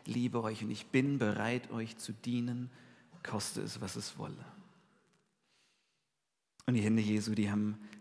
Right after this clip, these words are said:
nachdem sie die Füße gewaschen haben, haben sie das Brot gebrochen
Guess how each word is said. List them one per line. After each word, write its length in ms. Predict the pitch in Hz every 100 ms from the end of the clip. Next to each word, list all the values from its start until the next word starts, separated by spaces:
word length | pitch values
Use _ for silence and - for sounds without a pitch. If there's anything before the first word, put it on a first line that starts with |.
| - -
nachdem 340 | 123 110 131 127
sie 100 | 110
die 100 | 101
Füße 320 | - 113 101
gewaschen 480 | 113 104 - 104 101
haben, 200 | - - - - - - _ -
haben 140 | 113
sie 80 | 107
das 180 | 104 -
Brot 340 | 123 127 -
gebrochen 560 | - - - - -